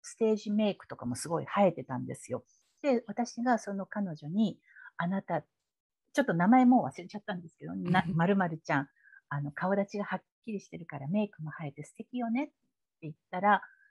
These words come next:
Speaker 1: 言ったんですね。で、私としてはその日本的文化の中で、彼女が、「いいえ、そんなことありません」みたいに謙遜するっていうリアクションを予想し-、してたんですね。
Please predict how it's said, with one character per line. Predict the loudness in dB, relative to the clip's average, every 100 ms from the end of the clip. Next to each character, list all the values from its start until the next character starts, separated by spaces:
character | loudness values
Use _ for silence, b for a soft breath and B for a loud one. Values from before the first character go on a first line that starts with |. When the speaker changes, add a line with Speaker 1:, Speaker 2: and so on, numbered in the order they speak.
| B _
Speaker 1:
言 | -12
っ | -2
た | 2
ん | 2
で | 0
す | -4
ね。 | -4 -6 _
で、 | -2 -2 _
私 | -4 0 -2 -2
と | -2 -2
し | -2
て | 0
は | 4 4
そ | 2
の | -4 -2
日 | -2 2
本 | 2 2 -2
的 | -10 -10 -4
文 | 4 4
化 | 4 -2
の | -4
中 | -6 -6 -6
で、 | 2 4 4 _ _ _ -6
彼 | 0 2 2
女 | -2
が、 | -2 0 0 b b _
「い | -8 -2
い | -2
え、 |
そ | 0 2
ん | 2
な | 2
こ | -2
と | -6 -6
あ |
り | 0 2
ま | 2
せ | 0 -4 -2 0
ん」 | 2
み | 2
た | 0 -4
い |
に | -6 -6
謙 | 2 4 2 -2
遜 | -2 -2
す | -6 -2
る | -2 -2
っ | _ _
て | -4
い | -2
う | -2
リ | 0 2
ア | 0
ク | -2
シ | -6
ョ | -2
ン | 0
を | 2
予 | 0
想 | -2 -6 -6
し-、 | -10 _ _ _
し | -4
て | -2
た | 0 -2
ん | -2
で | -8
す | -10 -10
ね。 | -10